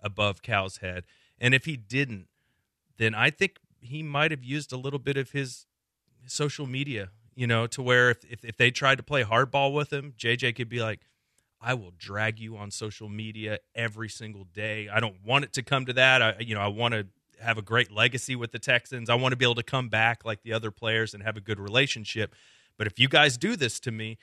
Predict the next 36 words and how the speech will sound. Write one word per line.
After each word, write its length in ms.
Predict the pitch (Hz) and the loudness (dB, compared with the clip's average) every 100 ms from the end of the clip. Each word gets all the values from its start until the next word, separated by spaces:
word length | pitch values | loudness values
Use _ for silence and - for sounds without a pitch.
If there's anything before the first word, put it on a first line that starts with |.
| _ _ | _ _
you're 180 | 110 147 | 4 8
already 300 | 233 214 160 | 10 8 8
getting 260 | 147 127 120 | 2 0 0
killed 300 | 139 135 107 | 2 2 2
for 120 | 113 | 0
all 140 | 110 | 0
the 160 | 104 110 | -2 -10
Easterby 380 | 110 98 90 92 | -10 -12 -18 -18
stuff. 380 | - 95 90 - | -12 -10 -10 -2
I've 280 | 98 135 - | 4 4 4
kinda 300 | 165 160 135 _ | 2 2 -2 _
stayed 340 | - 139 131 | -6 -4 -4
quiet. 400 | - 131 110 92 _ _ _ _ _ | -2 0 0 -4 _ _ _ _ _
I'm 160 | 110 160 | -2 2
not 200 | 190 185 | 2 2
gonna 120 | 151 | -4
stay 220 | - 160 | -2 -2
quiet 420 | - 143 151 127 | 2 4 6 6
if 140 | 104 - | 4 -2
you're 80 | 127 | 0
gonna 200 | 131 113 | 0 0
sit 260 | - 143 | 0 0
on 220 | 120 110 107 | 0 -2 -4
me 120 | 104 | -10
for 120 | 113 | -8
the 80 | 107 | -2
next 280 | 110 - 110 | -2 -4 -6
month 360 | 120 117 104 | -2 -2 -4
and, 100 | 104 | -10
and 120 | 101 104 | -8 -2
try 220 | 117 113 | 2 2
and 200 | 104 85 107 | -2 -12 -8
make 240 | 107 117 | -8 -8
me 140 | 110 | -12
stay 340 | 98 - 107 120 | -14 -8 -6 -6
here 320 | 98 87 | -12 -20